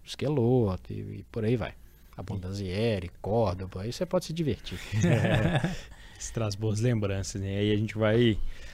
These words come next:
Speaker 2: se lembrar, né, que antes do, do Cavani, a grande estrela era o Tevez, que se pudesse, o Boca estaria escalando o Tevez até hoje, mas o Tevez precisou falar, "Não, não me escalem, não, não posso mais,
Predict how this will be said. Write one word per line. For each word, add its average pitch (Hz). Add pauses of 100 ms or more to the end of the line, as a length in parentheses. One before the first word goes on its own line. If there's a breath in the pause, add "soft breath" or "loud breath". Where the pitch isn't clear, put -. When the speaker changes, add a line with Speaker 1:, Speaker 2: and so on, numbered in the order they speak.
(140 soft breath)
Speaker 2:
se -
lembrar, 117
né, 131
que -
antes 107
do, 95
do 92
Cavani, 95
a 131
grande 104
estrela 101
era 101
o 107
Tevez, 123
que 107 (840)
se 98
pudesse, 117
o 156
Boca 131
estaria 147
escalando 135
o -
Tevez 123
até 127
hoje, 131
mas 151
o 151
Tevez 110
precisou 127
falar, 120
"Não, 85 (100)
não 87
me 110
escalem, 147
não, 127 (140)
não 127
posso 139
mais, 143